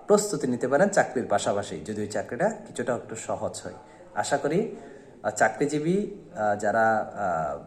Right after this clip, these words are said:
মারা আছেন, চাকরিজীবী যারা, আহ, সাংসারিক যারা আছেন, মহিলারা যারা আছেন, এবং ছোটোখাটো যারা গেস্ট টিচার, গেস্ট লেকচারার,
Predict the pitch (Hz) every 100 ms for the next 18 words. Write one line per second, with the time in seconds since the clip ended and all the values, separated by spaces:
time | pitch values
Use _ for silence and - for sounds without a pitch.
0 | - - - - - 98 98 98 113 113
1 | - - 98 - 151 190 - - _ -
2 | 113 - 123 120 117 113 110 110 - -
3 | - 101 92 90 85 - - - _ _
4 | _ - - - - - 117 123 143 143
5 | 139 120 113 110 127 131 107 107 107 107
6 | 107 98 107 170 - 110 107 104 - -
7 | - - - - 151 143 139 139 127 120
8 | 113 117 - 120 123 110 101 107 - 110
9 | - 104 104